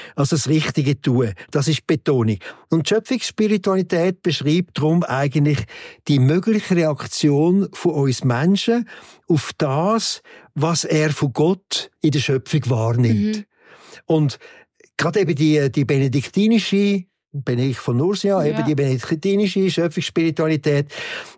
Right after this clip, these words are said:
Speaker 1: dort merkt man, dass die Orthopraxie ganz stark von drei zentralen Begriffen lebt. Der eine Begriff ist Lob und Dank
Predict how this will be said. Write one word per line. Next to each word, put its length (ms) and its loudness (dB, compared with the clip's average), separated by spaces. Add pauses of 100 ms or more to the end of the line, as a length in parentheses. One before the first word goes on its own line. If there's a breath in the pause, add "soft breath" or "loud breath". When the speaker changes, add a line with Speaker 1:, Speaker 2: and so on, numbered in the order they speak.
(140)
Speaker 1:
dort 420 0
merkt 380 0
man, 80 2
dass 200 0
die 100 -4
Orthopraxie 880 0
ganz 260 0
stark 320 -2
von 140 0
drei 560 4
zentralen 640 0
Begriffen 640 -2
lebt. 380 -4 (680 loud breath)
Der 360 -4
eine 180 0
Begriff 480 0
ist 160 0
Lob 320 2
und 220 -2
Dank 560 -2